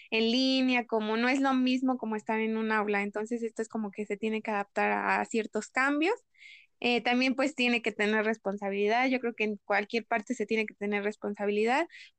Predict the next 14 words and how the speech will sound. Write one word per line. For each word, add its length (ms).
pero 220
más 360
en 140
esta, 460
en 140
este 200
sentido, 520
porque, 300
pues, 280
es, 260
es 160
de 120
suma 260
importancia. 760